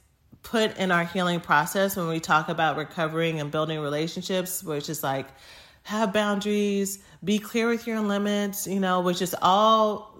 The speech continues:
the language is all focused on, um, protecting yourself, right? Because it's scary to be out there. It's scary to let people in. How about we focus on language that's about being open,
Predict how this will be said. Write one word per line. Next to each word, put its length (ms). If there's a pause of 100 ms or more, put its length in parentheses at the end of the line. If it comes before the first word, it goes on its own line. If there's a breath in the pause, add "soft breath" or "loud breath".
the 120
language 520
is 120
all 260
focused 560
on, 520 (500 loud breath)
um, 300
protecting 600
yourself, 640
right? 320
Because 320
it's 100
scary 420
to 80
be 200
out 240
there. 200
It's 180
scary 420
to 400 (300 loud breath)
let 320
people 300
in. 500 (180 soft breath)
How 220
about 240
we 100
focus 460
on 300
language 500
that's 200
about 600 (540 loud breath)
being 420
open, 600